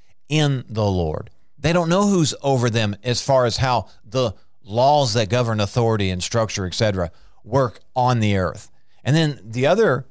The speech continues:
homework would be who's under you? Who are you responsible for?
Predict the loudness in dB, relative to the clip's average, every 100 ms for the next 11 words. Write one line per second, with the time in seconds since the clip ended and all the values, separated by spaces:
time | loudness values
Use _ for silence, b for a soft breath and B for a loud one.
0 | -18 -2 0 2 0 -2 -10 -20 -20 -2
1 | 0 2 2 0 -2 0 2 2 0 -2
2 | -2 -2 0 2 0 -4 -8 -14 -6 -2
3 | 0 -2 -2 -2 -2 -2 -4 -4 -8 -8
4 | -8 -10